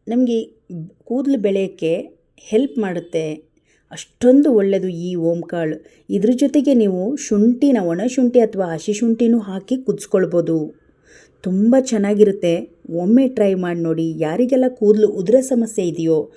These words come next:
ಕೂದಲು ಮತ್ತು ಯಾರಿಗೂ ಚೆನ್ನಾಗಿ ಬೆಳೆಯಲ್ಲ ಅನಿಸುತ್ತೋ, ಈ ಲಿಕ್ವಿಡನ್ನು ಮಾಡಿ ಒಂದು ಬಾಟ್ಲಲ್ಲಿ ಹಾಕಿಟ್ಕೊಳ್ಳಿ. ವಾರಕ್ಕೊಮ್ಮೆ ಎರಡು ಸಲ ಹಾಕಿ. ನಿಮಗೂ ಕೂಡ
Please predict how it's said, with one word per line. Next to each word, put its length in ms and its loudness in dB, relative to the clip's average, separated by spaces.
ಕೂದಲು 480 2
ಮತ್ತು 240 4
ಯಾರಿಗೂ 440 2
ಚೆನ್ನಾಗಿ 420 -4
ಬೆಳೆಯಲ್ಲ 580 4
ಅನಿಸುತ್ತೋ, 600 -4
ಈ 200 -2
ಲಿಕ್ವಿಡನ್ನು 600 -2
ಮಾಡಿ 340 -4
ಒಂದು 260 -8
ಬಾಟ್ಲಲ್ಲಿ 460 0
ಹಾಕಿಟ್ಕೊಳ್ಳಿ. 600 -4
ವಾರಕ್ಕೊಮ್ಮೆ 760 0
ಎರಡು 300 -2
ಸಲ 240 -4
ಹಾಕಿ. 540 -8
ನಿಮಗೂ 360 4
ಕೂಡ 280 4